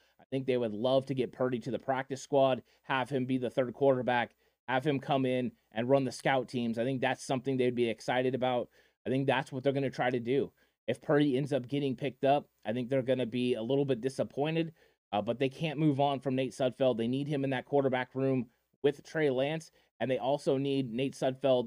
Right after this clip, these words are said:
on the roster because they, they're paying him two million dollars guaranteed. A lot of times when it comes to quarterback play, follow the money. But I think it will be Sudfeld, even though I think Purdy has done a very good job of pushing this conversation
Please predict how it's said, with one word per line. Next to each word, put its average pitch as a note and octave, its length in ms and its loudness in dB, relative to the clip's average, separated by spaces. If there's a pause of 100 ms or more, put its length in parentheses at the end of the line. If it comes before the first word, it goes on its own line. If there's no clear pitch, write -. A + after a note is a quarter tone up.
on C3+ 160 0
the C3+ 80 2
roster B2+ 300 0
because C3 280 -4
they, B2+ 280 2
they're B2 140 -2
paying C#3+ 260 0
him C3 100 -4
two E3 220 -4
million C#3+ 280 0
dollars C3 260 0
guaranteed. C3 540 -2 (320)
A G#2 40 -8
lot B2 200 0
of A#2+ 80 -4
times B2 260 -2
when B2+ 120 -2
it A#2 60 -10
comes A#2+ 200 -4
to A2+ 80 -6
quarterback B2 440 0
play, A#2+ 340 0 (340)
follow C3 280 2
the C3 120 0
money. G2+ 380 -4 (360)
But B2 60 0
I A#2+ 80 2
think C#3+ 200 0
it C#3 120 4
will C#3+ 180 4
be C3+ 120 0
Sudfeld, C#3 580 2
even C#3 180 0
though C#3 120 2
I B2 80 0
think C3+ 220 -6
Purdy C#3 260 -2
has B2 100 -2
done C3 160 0
a A#2 80 -2
very B2+ 300 0
good B2+ 160 0
job A#2+ 240 -2
of - 160 -8
pushing D3 420 -4
this C3+ 180 -2
conversation C3 800 -4